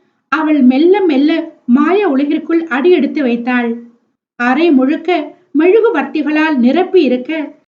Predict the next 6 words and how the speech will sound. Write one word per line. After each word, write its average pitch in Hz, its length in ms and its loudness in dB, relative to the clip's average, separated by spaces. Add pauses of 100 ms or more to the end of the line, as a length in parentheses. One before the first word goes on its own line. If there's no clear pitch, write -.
(320)
அறையை 381 440 0 (300)
அந்த 339 340 0
காட்டில் 392 560 0
கிடைத்த 311 480 -2 (380)
வித்தியாசமான 359 840 0
மலர்களால் 339 680 0